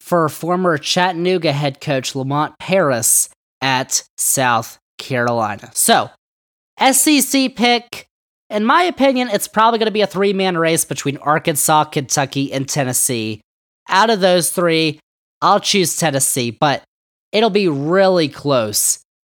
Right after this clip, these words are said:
at the top. But I like Tennessee out of the S E C. So,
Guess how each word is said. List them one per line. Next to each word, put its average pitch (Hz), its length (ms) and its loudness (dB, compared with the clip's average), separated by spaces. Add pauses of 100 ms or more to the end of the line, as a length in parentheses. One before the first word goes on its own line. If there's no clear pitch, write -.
(120)
at 131 280 -2
the 123 60 -10
top. 113 360 -4
But 170 120 0
I 196 60 4
like 208 220 2
Tennessee 143 720 0 (440)
out 135 220 0
of 131 60 -2
the 127 140 0
S 123 220 0
E 120 120 -4
C. - 440 -6 (320)
So, 127 640 2